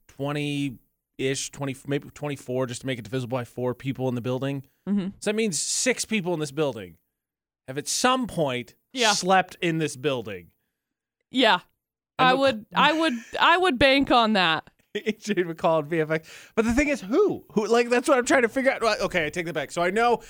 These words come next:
Speaker 1: I know, yeah, yeah, he definitely has 'cause I've seen him do it. McCall has slept in this building. I've
Speaker 2: Mm-hmm.
Speaker 1: watched her do that.
Speaker 2: Mm-hmm.
Speaker 1: I got nothing after that.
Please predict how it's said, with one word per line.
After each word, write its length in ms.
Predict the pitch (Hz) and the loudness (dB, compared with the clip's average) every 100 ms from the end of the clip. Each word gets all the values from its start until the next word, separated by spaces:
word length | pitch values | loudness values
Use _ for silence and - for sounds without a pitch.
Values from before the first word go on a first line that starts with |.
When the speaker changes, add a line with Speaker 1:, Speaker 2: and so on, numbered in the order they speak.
| - - | -16 -2
Speaker 1:
I 100 | 175 | 0
know, 220 | 214 226 | 2 2
yeah, 220 | 208 185 - | 2 0 0
yeah, 220 | 165 185 | -2 -2
he 260 | 156 214 233 | 0 0 2
definitely 500 | 202 196 180 165 170 | 2 2 0 -2 0
has 280 | 160 160 156 | 2 0 0
'cause 100 | 165 | -4
I've 100 | 156 | -2
seen 180 | 180 | -2
him 140 | 175 151 | -2 -2
do 200 | 139 120 | -2 0
it. 160 | 127 - _ _ - | -2 -6 _ _ -12
McCall 360 | - 208 214 | 4 6 6
has 120 | 202 | 4
slept 360 | - 175 165 - | 2 2 2 2
in 80 | 139 | 0
this 140 | 135 | -2
building. 400 | - 127 120 135 | 0 0 2 2
I've 100 | 143 | 2
Speaker 2:
Mm-hmm. 100 | - | 2
Speaker 1:
watched 380 | 151 185 185 - | 4 4 4 2
her 160 | 196 175 | 2 2
do 180 | 143 123 | 2 0
that. 280 | 120 123 202 | 2 0 -2
Speaker 2:
Mm-hmm. 440 | 220 220 254 381 - - _ _ _ _ _ _ - | -4 -4 -2 -4 -6 -18 _ _ _ _ _ _ 0
Speaker 1:
I 100 | 196 | 2
got 140 | 214 | 4
nothing 340 | 220 220 185 139 | 4 2 2 0
after 240 | 123 127 | -2 -4
that. 260 | 110 95 | -6 -8